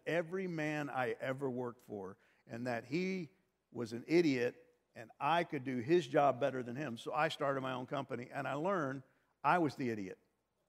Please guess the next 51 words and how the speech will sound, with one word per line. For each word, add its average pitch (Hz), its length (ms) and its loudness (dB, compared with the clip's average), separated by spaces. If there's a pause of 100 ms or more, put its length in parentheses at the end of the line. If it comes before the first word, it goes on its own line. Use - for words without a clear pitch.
(540)
I 127 100 4
wasn't 170 340 6
as 160 100 0
smart 180 260 -2
as 165 120 -2
I 175 80 2
thought 185 260 4
I 160 40 4
was. 113 460 -2 (760)
It's 160 200 2
hard 180 340 6
to 175 60 2
run 156 220 2
a 135 60 0
company. 120 420 -6
It's 143 120 -4
hard 175 300 2
to 175 40 0
be 151 140 2
successful, 117 720 -6 (400)
but 151 140 2
we're 160 240 2
to 151 80 0
submit 151 460 -4 (760)
and 127 100 0
let 131 260 -2
God 143 380 0
exalt 110 460 -6
us 117 120 -10
at 117 120 -8
the 110 80 -10
proper 107 320 -4
time. 104 340 -10 (320)
Then 160 140 4
he 170 80 4
talks 170 260 6
to 160 80 -4
everybody 165 440 4
in 143 60 -2
the 139 60 -6
church. 120 300 -6
"Live 139 160 0
humbly, 180 340 2
resist 135 380 -2
the 123 100 -6
devil, 175 320 -2
stand 143 380 -2
firm 175 220 0
in 165 60 -2
your 151 120 -4
faith, 165 340 0